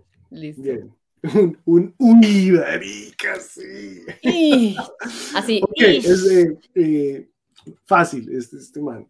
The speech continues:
Speaker 2: fácil, fácil. Eh, un man, además que acá te va a meter el dedo en la llaga. Eh, <clears throat> un man le dice a su esposa, "Tú no deberías ganar más dinero que yo".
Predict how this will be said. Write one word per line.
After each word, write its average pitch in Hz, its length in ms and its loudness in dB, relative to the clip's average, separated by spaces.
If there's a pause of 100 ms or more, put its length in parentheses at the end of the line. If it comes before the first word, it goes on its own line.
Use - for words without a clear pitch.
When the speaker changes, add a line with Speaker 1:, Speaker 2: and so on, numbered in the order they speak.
(100)
Speaker 2:
fácil, - 360 -16
fácil. - 460 -20 (340)
Eh, 127 360 -10 (420)
un 214 280 0
man, 226 320 4
además 147 300 -4
que 151 100 -4
acá 160 200 -4
te - 100 -2
va 160 120 -2
a 165 80 -2
meter 170 280 -2
el 139 100 -8
dedo 147 180 -2
en 147 80 -4
la 147 100 -4
llaga. 127 320 -8 (280)
Eh, 165 180 -10
<clears throat> 185 240 0
un 175 200 0
man 180 180 -4
le 190 80 2
dice 185 220 0
a - 20 -4
su 185 100 -6
esposa, 165 540 -8 (580)
"Tú 269 380 -2 (680)
no 147 240 -4
deberías 143 400 -4
ganar 123 320 -10
más 117 160 -14
dinero 117 320 -12
que 104 160 -20
yo". 85 120 -20